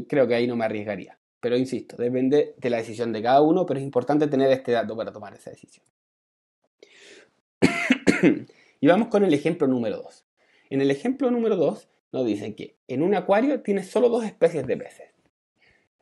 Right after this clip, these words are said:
Eh, y el cuarenta por ciento son de la especie azul y el sesenta por ciento son de la especie roja, ¿sí? Y nos dicen que de la especie azul un treinta por ciento son machos,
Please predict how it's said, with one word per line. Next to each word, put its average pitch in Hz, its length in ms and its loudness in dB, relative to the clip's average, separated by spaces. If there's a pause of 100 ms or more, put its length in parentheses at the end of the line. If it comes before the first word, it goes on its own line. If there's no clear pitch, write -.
(200)
Eh, 120 540 2
y - 100 8
el 123 100 -2
cuarenta 202 380 4
por 202 120 2
ciento 208 340 -2
son 165 220 0
de 135 80 4
la 113 80 0
especie 123 280 -4
azul 220 480 -4
y 139 160 -6
el 139 60 -2
sesenta 156 400 -2
por 135 100 -2
ciento 147 280 -4
son 147 160 -2
de 120 80 -2
la 101 60 -6
especie 165 340 -4
roja, - 340 0 (400)
¿sí? - 300 -14 (960)
Y 147 120 4
nos 160 120 4
dicen 254 300 0
que 214 80 0
de 180 100 2
la 160 80 0
especie 196 340 -6
azul 269 460 -2
un 165 160 -4
treinta 226 300 -2
por 185 100 -4
ciento 170 220 -4
son 135 280 -2
machos, 196 460 -2